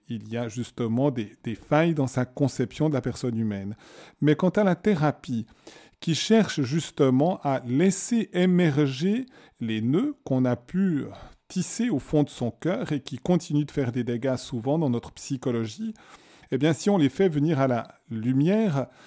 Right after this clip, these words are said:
si on ose les regarder dans la lumière chaleureuse de Dieu qui nous aime d'une manière inconditionnelle,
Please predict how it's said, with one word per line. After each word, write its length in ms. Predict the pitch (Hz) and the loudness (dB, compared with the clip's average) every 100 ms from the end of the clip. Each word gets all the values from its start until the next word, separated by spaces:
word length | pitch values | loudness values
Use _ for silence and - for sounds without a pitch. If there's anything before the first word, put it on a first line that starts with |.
| - | -14
si 300 | - - 170 | -8 2 4
on 200 | 131 135 | 4 4
ose 260 | 220 254 160 | 4 4 2
les 140 | 143 | 2
regarder 440 | 127 139 131 131 117 | 2 2 2 0 0
dans 120 | 117 | -2
la 120 | 110 | -4
lumière 460 | 123 196 147 98 _ | 0 2 2 -2 _
chaleureuse 800 | - - 135 131 123 151 208 131 - - | -12 -2 2 4 4 2 2 -2 -12 -14
de 220 | 120 113 | -8 -6
Dieu 300 | 110 120 214 | -6 -2 0
qui 220 | 233 - 117 | 0 -2 -4
nous 260 | 113 120 | -4 0
aime 260 | 196 175 127 | 2 2 0
d'une 220 | 131 123 | -2 0
manière 280 | 127 123 117 | 0 0 0
inconditionnelle, 880 | 127 127 117 110 - 123 156 208 | 0 0 -2 -4 -4 0 2 0